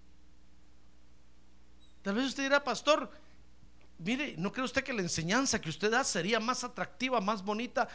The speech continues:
si pone ahí unos cuadros?". Sí, está bueno, sí, hermano. Dice la, la didáctica que, que aprendemos más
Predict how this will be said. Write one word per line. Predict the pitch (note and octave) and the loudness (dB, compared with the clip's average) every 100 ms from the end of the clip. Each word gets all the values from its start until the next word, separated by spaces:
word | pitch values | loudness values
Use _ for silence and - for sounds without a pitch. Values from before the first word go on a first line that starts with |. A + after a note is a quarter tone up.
| - | -6
si | - F3 | -2 -2
pone | - F#3+ D4+ F4+ | 0 2 2 2
ahí | C#4 G#3+ D#4 | 4 4 6
unos | F4 D#4+ - | 4 2 0
cuadros?". | - D4 F4 F#4+ E4+ - | 6 10 10 10 4 4
Sí, | C#4 - - | 0 -4 -6
está | G3 - | -2 0
bueno, | C#4+ A4 C5+ A#4 | 2 2 2 2
sí, | E4+ | 6
hermano. | B4 C5+ B4+ A4+ G#3+ C#3 - - - - - - - | 6 6 4 4 2 0 -4 -12 -18 -18 -18 -18 -4
Dice | D#3+ D#4+ E4 | 0 2 2
la, | G#4+ G#3 F3+ | 2 2 6
la | G3 | 6
didáctica | F#3+ F#3+ D4+ - C#4 - G3+ | 6 4 2 0 -2 0 0
que, | F#3+ D3 - - - | 0 -2 -6 -18 -6
que | F#3 F3 - - | -2 -2 -4 2
aprendemos | E3+ F3+ F3 F#3 C#4 B3 F#3 | 4 4 4 4 4 2 2
más | A3+ D#4+ - - | 4 4 4 2